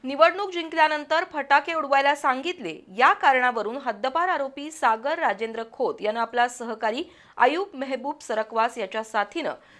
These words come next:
पंचवीस वर्षीय रतन पाटोळे याच्यावर हल्ला केला. डोक्यात आणि तोंडावर एडक्यानं वार केल्यानं रतन पाटोळे गंभीर जखमी झाला. चोवीस डिसेंबरला घडलेल्या या घटनेनंतर पेठवडगाव पोलिसांनी सागर खोत आणि अयूब सरकवास यांना ताब्यात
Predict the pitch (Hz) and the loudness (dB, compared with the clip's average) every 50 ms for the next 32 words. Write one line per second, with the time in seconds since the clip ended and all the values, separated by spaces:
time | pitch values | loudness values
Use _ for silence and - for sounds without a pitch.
0 | _ - 277 285 302 294 349 370 403 392 - 294 262 269 262 - 285 302 302 277 | _ 2 2 2 2 2 -4 -6 -6 -2 -2 -2 -2 -2 -4 -4 -2 0 0 0
1 | 220 - - 240 254 254 254 220 208 214 220 214 226 254 254 220 190 190 - 208 | -2 -4 -6 -6 -6 -2 -2 -2 -2 0 -2 -6 -6 -4 -4 -6 -6 -6 -6 -8
2 | 190 214 233 233 220 196 185 170 165 - 214 185 175 151 - - _ _ _ - | -8 -8 -8 -8 -8 -4 -2 -2 -2 -2 0 0 0 0 0 -4 _ _ _ -20
3 | - _ _ 214 247 254 254 254 302 311 311 320 294 285 285 277 277 254 233 226 | -20 _ _ 4 4 4 4 4 2 2 4 2 0 -2 -2 -2 -4 -4 -4 0
4 | 233 247 247 247 269 277 277 226 208 220 - 269 262 269 277 262 247 226 220 233 | 2 2 2 4 2 0 0 -2 -2 -4 -4 -4 -4 -4 0 0 0 0 0 -2
5 | - 233 220 226 220 233 247 262 254 226 208 - 220 220 226 220 - 214 202 208 | -6 -6 -4 -4 -4 -4 -4 -4 -4 -6 -6 -6 -8 -8 -6 -2 0 0 0 0
6 | 220 220 233 233 226 208 196 196 202 220 208 190 202 202 - - 240 254 254 277 | -4 -6 -4 -4 -6 -6 -10 -8 -8 -8 -8 -6 -8 -10 -8 -8 -14 -10 -6 -2
7 | 254 254 302 381 - - _ _ _ _ - 269 254 262 262 285 269 226 247 233 | 2 4 2 2 2 -12 _ _ _ _ 2 2 2 4 2 -2 -8 -8 -10 -6
8 | - 302 311 302 302 294 302 302 311 302 277 254 240 254 254 262 269 262 269 277 | -2 -2 -2 0 -2 -2 0 0 0 0 -2 -6 -4 -4 -2 0 2 2 2 2
9 | 262 254 226 220 247 247 _ 277 311 311 254 190 180 - 180 180 180 - 226 226 | 0 -2 -4 -8 -14 -14 _ -8 -6 -4 -4 -6 -6 -6 -8 -8 -4 -2 -4 -4
10 | 226 - 269 262 262 294 330 349 339 277 240 240 233 - 254 233 240 247 254 - | -2 -2 -4 -2 0 -2 -2 -2 -2 -4 -6 -6 -6 -8 -8 -8 -8 -10 -4 -2
11 | 226 190 196 214 214 214 - - 233 220 220 220 - - 208 214 214 - - 190 | -2 -2 -2 -4 -8 -8 -8 -8 -6 -6 -6 -8 -10 -12 -10 -10 -10 -6 -4 -4
12 | 196 214 214 - - 220 196 196 196 - 202 202 202 208 208 220 196 190 196 208 | -4 -4 -8 -10 -8 -6 -6 -6 -6 -2 -2 0 0 0 -2 -6 -6 -6 -6 -4
13 | - 196 175 170 165 | -4 -4 -4 -4 -6